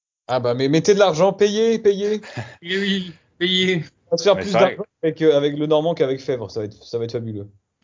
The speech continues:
Speaker 3: La progression est quand même assez dingue, hein, euh.
Speaker 2: Oui, et inattendu.
Speaker 3: Ce-, celui qui l'avait vu venir là-dessus, euh.
Speaker 1: En tout cas, c'est pas Alex Dupont. <laughs>
Speaker 3: Ah non, clairement,
Speaker 1: Paix à son
Speaker 3: clairement
Speaker 1: âme.
Speaker 3: pas.
Speaker 2: Paix à son âme.
Speaker 3: Messieurs, merci.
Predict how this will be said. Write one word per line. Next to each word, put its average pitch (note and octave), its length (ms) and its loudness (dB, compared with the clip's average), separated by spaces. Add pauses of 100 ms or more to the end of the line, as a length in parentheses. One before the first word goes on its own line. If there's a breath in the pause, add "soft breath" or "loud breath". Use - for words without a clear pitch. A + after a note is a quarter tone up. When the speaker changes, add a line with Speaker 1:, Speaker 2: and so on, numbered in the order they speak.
(140)
Speaker 3:
La G#2 100 -6
progression G2+ 500 -6
est G#2 60 -8
quand A2 120 -8
même A#2+ 120 -8
assez G#2 180 -10
dingue, D#2 240 -14
hein, E2 180 -18
euh. C#2 200 -20 (420)
Speaker 2:
Oui, E3 280 -2 (120)
et E3+ 60 0
inattendu. D#3+ 440 0
Speaker 3:
Ce-, B2+ 80 -8 (240)
celui A2 340 -6
qui - 120 -12
l'avait G2 180 -2
vu G2+ 140 -6
venir B2+ 260 -6
là-dessus, C3+ 400 -6
euh. E2 320 -6
Speaker 1:
En - 720 -20
tout A#2+ 60 -18
cas, E3 100 2
c'est D#3 160 -4
pas C#3+ 80 0
Alex C#3+ 200 0
Dupont. C3 260 -12 (380)
<laughs> - 420 -8
Speaker 3:
Ah F#2 160 0
non, F2+ 160 -8
clairement, F2 260 -6
Speaker 1:
Paix E2+ 80 6
à D#3+ 60 6
son D#3+ 60 -6
Speaker 3:
clairement G2 240 -4
Speaker 1:
âme. B2 80 -4
Speaker 3:
pas. - 140 -10 (520 soft breath)
Speaker 2:
Paix E3+ 140 -2
à F3+ 60 2
son E3+ 240 -4
âme. D#3 160 -6 (560)
Speaker 3:
Messieurs, E3 600 0 (960)
merci. - 380 -8